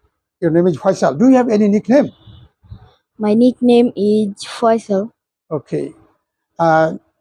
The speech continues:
Speaker 1: your father ever soundly call you by the name of any nickname? That means your father, uh, and your mother call you by the name of Faisal, right?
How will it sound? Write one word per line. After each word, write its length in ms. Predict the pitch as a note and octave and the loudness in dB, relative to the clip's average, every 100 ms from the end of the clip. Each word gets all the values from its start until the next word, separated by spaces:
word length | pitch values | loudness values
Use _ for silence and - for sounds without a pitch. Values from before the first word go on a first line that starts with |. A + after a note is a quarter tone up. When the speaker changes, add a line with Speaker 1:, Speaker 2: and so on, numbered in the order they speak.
| _ _ _ _ | _ _ _ _
Speaker 1:
your 180 | D4 C4 | 2 4
father 440 | - C4+ A3+ F#3 C4 | 4 0 2 0 0
ever 300 | A#3 A#3+ B3+ | -2 0 -2
soundly 580 | - - C4+ B3+ G3 G#3 | -4 -2 2 2 2 0
call 300 | - C4+ D4+ | -2 -4 -2
you 340 | G3+ F#3 A3+ C4 | 2 4 4 0
by 140 | F3+ | -2
the 120 | E3 | -2
name 480 | F3+ C#4+ A3 F3+ A3+ G#3 | 2 2 2 0 -2 0
of 360 | F#3+ F3 F3+ - - | 2 2 0 -8 -4
any 220 | G3 F3 | 0 2
nickname? 420 | G3+ G#3+ F3 B2 _ _ - | 2 0 -4 -8 _ _ -4
That 180 | F#3+ G#3 | -2 2
means 560 | B3 C#4 G#3 A3+ - - _ - | 4 4 2 -2 -8 -20 _ 0
your 180 | G3+ F3+ | 0 2
father, 540 | B3 A#3+ A#3 B3 E4 - _ - - | -2 0 2 2 0 -10 _ -20 -4
uh, 260 | D#3+ D3+ D3+ | 0 0 0
and 320 | A3+ B3 E3+ | 2 2 2
your 200 | A3+ G3 G3 | 2 2 2
mother 360 | G3+ D#3 F3 | -2 -2 -4
call 360 | - G#3+ A#3+ C#4 A3 | 0 0 2 0 2
you 220 | A3+ F3+ | 4 4
by 120 | G#3 | 2
the 140 | F#3+ F#3+ | 2 2
name 320 | A3+ C4+ C4 | 4 2 2
of 200 | F3+ - | -2 0
Faisal, 340 | F3 - C#3+ | -4 -2 -2
right? 340 | G3 C#4+ - | 0 0 -2